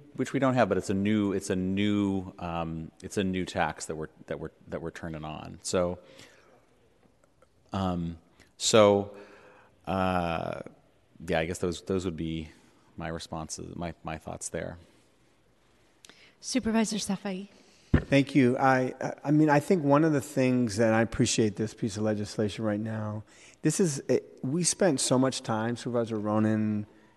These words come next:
Speaker 3: Mandelman later came in, um, spent so much time on trying to get the regulations and the permitting and the processing correct for this industry. And this is a very specific industry because of their taxation structure, because of their lending structure, because of their ability to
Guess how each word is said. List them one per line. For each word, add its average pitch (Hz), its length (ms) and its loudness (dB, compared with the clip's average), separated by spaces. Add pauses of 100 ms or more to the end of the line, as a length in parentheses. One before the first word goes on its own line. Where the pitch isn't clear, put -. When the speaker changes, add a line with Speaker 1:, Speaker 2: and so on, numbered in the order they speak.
(120)
Speaker 3:
Mandelman 110 440 -2
later 104 640 2 (120)
came 107 300 0
in, 104 320 -2 (500)
um, 120 160 -8
spent 131 240 0
so - 240 4
much 170 220 4
time 110 520 2
on 101 240 0
trying 110 460 -2
to 110 100 -10
get 101 220 -4
the 110 80 -6
regulations 101 880 -2
and 101 120 -2
the 95 60 -4
permitting 101 540 0
and 98 80 -2
the 98 60 -4
processing 101 800 -6
correct 95 540 -4
for 113 160 -8
this 107 260 -10
industry. 113 520 -2
And 117 100 2
this 120 140 -2
is 120 100 0
a 110 60 0
very 104 460 0 (1160)
specific 127 500 -2
industry 117 560 -4 (640)
because 131 320 6
of 127 80 6
their 113 100 2
taxation 110 680 -2
structure, - 400 -4
because 107 340 -2
of 107 80 -4
their 104 140 0
lending 107 420 -2
structure, 101 480 -6
because 104 320 -6
of 107 100 -4
their 101 120 -2
ability 101 480 -6
to - 80 -8